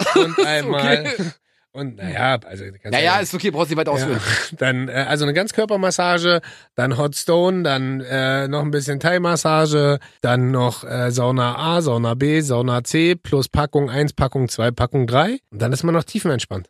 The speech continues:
Speaker 1: Da kann doch der Weltuntergang quasi
Speaker 2: Das stimmt,
Speaker 1: kommen.
Speaker 2: das stimmt, da hast du vollkommen
Speaker 1: Also
Speaker 2: recht.
Speaker 1: das ist... Äh,
Speaker 2: Entspannter
Speaker 1: und
Speaker 2: kann man gar nicht sein.
Speaker 1: Genau, und das, glaube ich, äh, würde sie sich aussuchen.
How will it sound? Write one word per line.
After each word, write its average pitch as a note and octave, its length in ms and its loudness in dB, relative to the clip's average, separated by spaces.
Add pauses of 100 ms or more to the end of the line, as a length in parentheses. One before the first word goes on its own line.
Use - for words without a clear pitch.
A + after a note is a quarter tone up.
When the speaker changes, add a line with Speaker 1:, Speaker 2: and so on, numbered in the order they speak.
(140)
Speaker 1:
Da G2 100 -6
kann D3+ 240 -2
doch G#3 160 0
der A2 240 -4
Weltuntergang D#3+ 760 -2
quasi C3 200 2
Speaker 2:
Das A#2+ 100 2
stimmt, D3+ 240 4
Speaker 1:
kommen. G2+ 160 0
Speaker 2:
das E3 180 0
stimmt, B2+ 260 -2
da A2+ 60 -4
hast A#2+ 100 -6
du C3 60 -8
vollkommen C3 300 0
Speaker 1:
Also C#3 180 2
Speaker 2:
recht. C#3 80 2
Speaker 1:
das C3+ 140 -2
ist... F#3 300 -2
Äh, E3 280 0
Speaker 2:
Entspannter D3 400 2
Speaker 1:
und E3 80 2
Speaker 2:
kann D#3+ 100 2
man D#3 140 0
gar C#3 100 0
nicht C3 160 -2
sein. C#3 160 0
Speaker 1:
Genau, A#2+ 180 0
und A2+ 120 -2
das, F3 100 2
glaube G3 300 2
ich, F#3+ 100 -6
äh, E3 320 2
würde D#3+ 160 2
sie D3 140 -2
sich C3+ 160 -2
aussuchen. F#2 420 -6